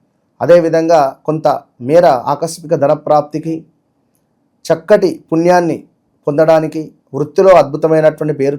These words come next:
ప్రఖ్యాతలు, చక్కటి వృత్తి రావడానికి, జాబ్ రిలేటెడ్ ఇష్యూస్ ఉన్నా, మంచి జాబ్ పొందాలి అనుకున్నా, చేసేటువంటి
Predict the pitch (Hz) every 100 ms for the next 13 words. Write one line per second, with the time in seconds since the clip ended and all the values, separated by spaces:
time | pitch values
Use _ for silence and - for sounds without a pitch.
0 | 143 139 160 156 175 - 135 180 165 127
1 | 147 - - 226 175 180 196 196 190 190
2 | 120 - 113 113 147 185 185 196 185 190
3 | 196 190 180 - 185 185 175 208 220 _
4 | _ _ _ - 170 220 220 151 156 180
5 | 175 160 160 160 156 135 131 127 123 113
6 | 107 _ _ _ - 165 180 185 170 165
7 | 151